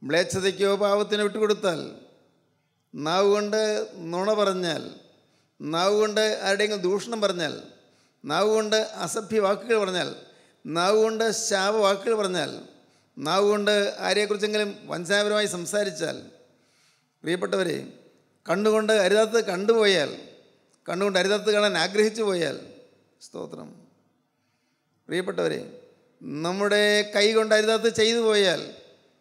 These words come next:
നമ്മുടെ ശരീരത്തിലെ ഓരോ അവയവം കൊണ്ടും അരുതാത്ത കാര്യങ്ങൾ ചെയ്തു പോയാൽ,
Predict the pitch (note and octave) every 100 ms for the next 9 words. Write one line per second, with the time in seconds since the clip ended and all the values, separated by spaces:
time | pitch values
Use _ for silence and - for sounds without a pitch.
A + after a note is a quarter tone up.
0 | - D3 D3+ E3+ G3 G#3+ G#3 G#3 G3+ G#3
1 | G3+ G#3 G#3+ G#3+ G#3+ F#3+ G3+ G#3+ A3 G#3+
2 | G#3 G#3 G3 G#3 G3 E3+ C#3+